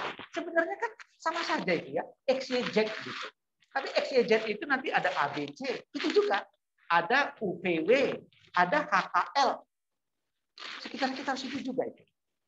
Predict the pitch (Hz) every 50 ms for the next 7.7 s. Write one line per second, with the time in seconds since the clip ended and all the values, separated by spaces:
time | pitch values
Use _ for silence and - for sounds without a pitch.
0 | _ _ _ _ _ _ _ _ _ _ _ _ - - - - - - - -
1 | - - _ _ - 104 107 110 - 147 185 220 233 247 240 - 156 143 - 160
2 | 156 185 226 247 269 277 285 285 285 - - - - - - - - - - 147
3 | 147 143 214 214 - 175 156 151 147 143 - 135 135 139 175 196 208 208 202 -
4 | - 160 - - - - - 135 131 135 156 175 208 220 208 - - 147 143 139
5 | 139 _ - 156 - - - - 147 143 143 143 139 139 135 131 131 127 135 -
6 | - - - - - - - - - - - - - - - - - - - -
7 | - - - _ _ _ _ - 147 139 139 135 - 147